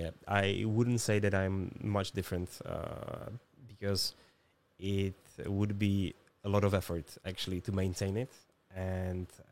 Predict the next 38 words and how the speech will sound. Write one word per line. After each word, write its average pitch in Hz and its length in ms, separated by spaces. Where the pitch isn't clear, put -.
this 107 160
is, 110 140
you 107 60
know, 98 100
when 98 220
you 101 80
say 101 260
something 95 640
and 92 180
then 95 160
you 95 80
say 92 200
something 95 380
else 92 300
to 92 240
your 90 120
friends 123 540
or - 100
your 90 100
family, 101 520
uh, 98 540
it - 180
can 95 240
backfire. 90 540
Uh, 87 360
so 92 640
I 98 420
learned, 113 360
I 98 120
think, 95 280
throughout 90 320
the, 82 240
throughout 92 360
the, 90 320
the 98 100
years 98 420
<laughs> - 80
that - 120